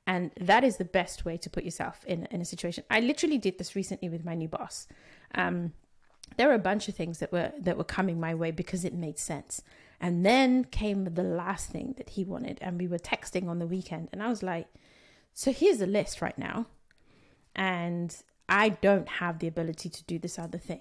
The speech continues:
So I'm gonna need you to find someone else. And he was like, "Oh, okay. Do you know what? Fair enough. Thanks." And it was just this conversation of just, like, you've already asked this many things. And he, to him,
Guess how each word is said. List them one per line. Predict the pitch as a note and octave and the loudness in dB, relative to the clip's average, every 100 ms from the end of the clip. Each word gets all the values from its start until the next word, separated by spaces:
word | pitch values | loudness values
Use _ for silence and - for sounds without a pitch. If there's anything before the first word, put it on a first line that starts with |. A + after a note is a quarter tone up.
| - | -12
So | - F3+ | -6 -2
I'm | - G3 | 0 4
gonna | G#3 | 4
need | F#3+ F3 | 2 0
you | E3+ | -6
to | E3+ | -6
find | - D#3 D#3+ | -6 -6 -6
someone | D#3 F#2 - | -6 -8 -10
else. | - - | -16 -8
And | F#3 | -2
he | F3 | 0
was | F3 F3 | 0 -2
like, | E3 D#3 - G#3 | -4 -6 -2 2
"Oh, | G3 D#3 - F3+ | 2 2 -4 -6
okay. | F3+ E3 | -6 -6
Do | - | -4
you | |
know | E3+ | -2
what? | E3+ - | -2 -4
Fair | - E3+ C#3 | -2 -2 -2
enough. | - - - | -8 -14 -18
Thanks." | - - - - - _ - - - - | -16 -14 -14 -14 -16 _ -20 -20 -10 2
And | A3 | 4
it | - | 4
was | C4 | 2
just | - C#4 - | 4 2 2
this | C#4 | -2
conversation | - G#3+ G3+ A3 B3+ E3+ E3 | 2 0 4 4 2 0 -4
of | |
just, | D#3+ E3+ | -4 -4
like, | E3+ F3 E3+ - - _ _ _ _ - | -4 -4 -6 -10 -20 _ _ _ _ 0
you've | G3 G3 | 0 4
already | G#3+ G3+ G3 - | 6 8 6 2
asked | E3 D#3+ - | -2 -6 -6
this | F3 - | -4 -4
many | E3 | -6
things. | E3 E3+ E3+ | -4 -6 -2
And | - C4 | 0 0
he, | - D#3 - | 0 -6 -2
to | D#4+ | 0
him, | C#4+ G4+ G4+ D#4 | 2 4 6 6